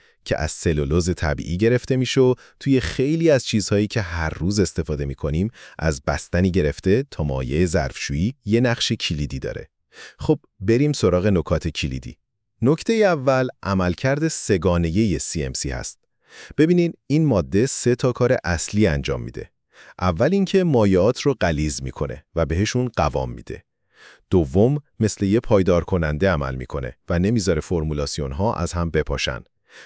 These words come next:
و سوم که خیلی مهمه، توی مواد شوینده جلوی نشستن دوبارهٔ آلودگی روی سطح‌ها رو می‌گیره. نکتهٔ دوم کاربردهای خیلی گستردشه.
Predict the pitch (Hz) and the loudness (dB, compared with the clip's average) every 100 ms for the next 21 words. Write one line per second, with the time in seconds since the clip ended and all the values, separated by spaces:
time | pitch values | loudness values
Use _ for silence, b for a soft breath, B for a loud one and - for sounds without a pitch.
0 | B 113 - - 120 104 175 170 160 - | B 0 0 2 2 2 0 0 -2 0
1 | 156 170 147 90 78 69 78 117 135 _ | 0 2 2 0 0 -2 0 -2 -4 _
2 | _ - 135 135 85 73 104 98 - - | _ -4 0 2 2 2 0 0 -4 -2
3 | 76 67 67 113 b b - 123 123 139 | -2 -2 0 -2 b b -2 2 4 2
4 | 143 120 - 87 - 104 127 113 98 85 | 2 0 0 -2 -2 -2 0 4 4 4
5 | 80 101 120 101 85 78 69 85 90 87 | 2 2 2 2 0 0 -2 0 0 0
6 | - 67 - 87 78 67 64 64 - _ | -2 -6 -4 0 0 -2 -8 -14 -14 _
7 | _ _ B B B 143 165 190 190 165 | _ _ B B B 0 2 2 4 6
8 | 135 104 139 160 - 123 117 117 117 143 | 6 6 2 0 2 2 4 2 2 2
9 | 156 - - 170 175 151 107 90 - 71 | 0 -2 0 2 4 4 4 2 0 -4
10 | 67 67 55 - | -4 -6 -8 -12